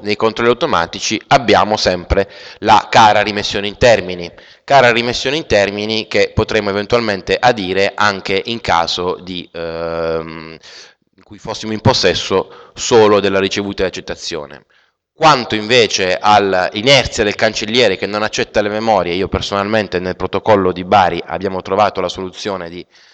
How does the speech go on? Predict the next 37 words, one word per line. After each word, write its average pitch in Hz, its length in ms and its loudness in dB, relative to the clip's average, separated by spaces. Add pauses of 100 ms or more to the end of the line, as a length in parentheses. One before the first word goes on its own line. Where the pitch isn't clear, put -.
(140)
consentire, 110 840 -4 (800)
beh, 90 160 -18 (680)
dire 120 220 -2
quantomeno 113 480 2
all'avvocato 110 640 4
che 101 100 0
non 104 140 -4
si - 140 -6
vede 107 200 0
accettare 104 460 2
la 101 80 2
memoria 101 400 0
di 95 100 -4
inviare 101 360 2
una 98 160 -2
pec - 240 -2
di 98 80 -12
cortesia 101 440 -4
alla 95 120 -2
controparte 95 800 -4
e 113 100 -4
quindi 95 280 -12
queste 92 280 -10
possono 90 300 -12
essere 82 240 -16
le 80 60 -18
soluzioni. 78 540 -20 (360)
Se - 160 -18
invece 160 300 2
il - 40 -6
processo 131 400 0
è 104 60 -2
pesante, 90 720 -2
i 101 80 -14
famosi 104 380 -2
trenta 98 340 -2
mega 85 520 -4